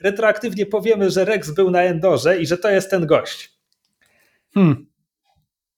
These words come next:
Speaker 1: I Filoni ostatecznie tego nie zrobił. Tamten b-, rebeliant z białą brodą, on jest widoczny w dwóch ujęciach. W jednym, jak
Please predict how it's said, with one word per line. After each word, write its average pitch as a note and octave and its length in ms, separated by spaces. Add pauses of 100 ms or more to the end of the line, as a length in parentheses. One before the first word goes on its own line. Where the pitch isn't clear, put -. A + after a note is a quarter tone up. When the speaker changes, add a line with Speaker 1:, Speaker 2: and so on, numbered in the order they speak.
(180)
Speaker 1:
I G#3 80
Filoni A3+ 580
ostatecznie G#3 680
tego F#3 280
nie E3 160
zrobił. A#2 560 (460)
Tamten G#3+ 580
b-, F3 260
rebeliant G#3+ 400
z E3 220
białą G3 260
brodą, F#3+ 360
on G#3+ 160
jest F3+ 160
widoczny G#3 420
w C3 100
dwóch A3+ 320
ujęciach. D#3+ 800 (280)
W B2 140
jednym, G3+ 420
jak E3+ 460